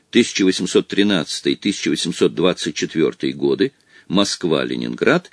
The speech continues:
тысяча девятьсот пятьдесят шестой год, страницы сорок, сорок один.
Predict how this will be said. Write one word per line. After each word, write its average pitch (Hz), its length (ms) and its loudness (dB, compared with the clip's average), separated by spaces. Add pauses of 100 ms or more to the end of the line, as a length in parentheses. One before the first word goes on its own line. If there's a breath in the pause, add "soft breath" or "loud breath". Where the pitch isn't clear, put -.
(220 soft breath)
тысяча - 340 0
девятьсот - 400 0
пятьдесят - 380 -2
шестой - 400 -4
год, - 340 4 (220 soft breath)
страницы 87 760 0 (160)
сорок, - 680 0 (340)
сорок - 560 2 (100)
один. 60 540 -6